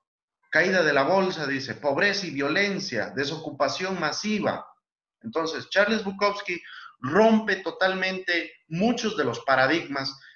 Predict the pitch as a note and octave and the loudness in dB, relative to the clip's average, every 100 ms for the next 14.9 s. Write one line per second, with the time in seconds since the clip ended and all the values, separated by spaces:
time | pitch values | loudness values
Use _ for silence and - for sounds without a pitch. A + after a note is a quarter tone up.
0 | _ B2+ C3+ B2 C3 B2+ A#2+ B2+ B2 B2+ | _ 0 2 0 -2 -4 -4 -2 -2 -2
1 | D3 E3 C#3+ C#3+ D3+ C3+ - B2 - C#3 | 0 2 2 0 -2 -4 -4 -8 -4 2
2 | A2+ - - _ _ B2+ D3+ D#3 E3 D3 | 2 0 -6 _ _ -4 -2 -2 -4 -6
3 | B2 C3 A2+ C3 G#2+ E2+ - _ _ _ | -4 -6 -4 0 0 -2 -10 _ _ _
4 | _ _ - - _ B2+ B2+ B2+ B2+ _ | _ _ -20 -20 _ -8 -8 -10 _ _
5 | _ _ _ - _ _ _ C3+ C#3 C3+ | _ _ _ -20 _ _ _ 0 0 0
6 | A2 G#2 B2+ D3 C#3 B2 A#2+ A#2 - - | -2 0 2 2 2 2 0 -4 -8 -10
7 | - _ _ _ A2 A2 A2+ G2 B2+ A2 | -20 _ _ _ 0 0 0 0 2 2
8 | G2+ - D3+ E3+ D3 C3+ - - - _ | 0 -2 -4 0 2 0 -4 -12 -16 _
9 | _ _ _ _ _ _ - C#3 C#3+ C#3+ | _ _ _ _ _ _ -2 0 2 2
10 | C#3 C3+ C3 B2+ - - _ _ _ _ | 0 0 -2 -8 -12 -20 _ _ _ _
11 | _ - - B2+ A#2+ D#3 F3 D#3+ D#3 D#3 | _ -14 -8 -8 -2 -2 0 -2 -2 -6
12 | - D#3+ E3+ F3+ E3 E3 D3 C3 C3+ D3+ | -4 -4 -2 -2 -4 -4 -6 -6 -8 -6
13 | D3+ E3 D3 C3+ - D3+ F3 D#3+ D#3 E3+ | -6 -2 -2 -2 -4 -2 0 0 -2 -2
14 | G3+ D#3 D3+ D3+ F#3 F3+ C3 F2+ - | -2 -2 0 2 2 2 -2 -4 -10